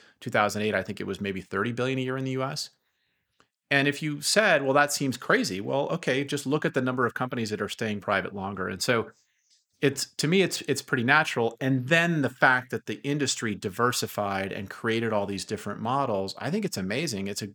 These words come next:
it's, it gives me hope for our country, because this engine that keeps funding entrepreneurs and ideas,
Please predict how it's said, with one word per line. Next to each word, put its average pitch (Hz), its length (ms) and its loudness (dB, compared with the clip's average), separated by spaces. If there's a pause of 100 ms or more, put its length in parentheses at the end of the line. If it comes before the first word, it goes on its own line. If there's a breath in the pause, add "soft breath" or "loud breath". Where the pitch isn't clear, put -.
it's, - 320 -2 (680 soft breath)
it 123 120 -4
gives 160 280 4
me 131 140 2
hope 147 340 0
for 117 180 0
our 101 80 0
country, 98 880 -2 (160)
because 110 400 -2
this 131 380 4
engine 135 500 0
that 104 180 -6
keeps 127 300 -4
funding 127 560 2
entrepreneurs 113 680 0
and 107 120 -2
ideas, 98 840 -2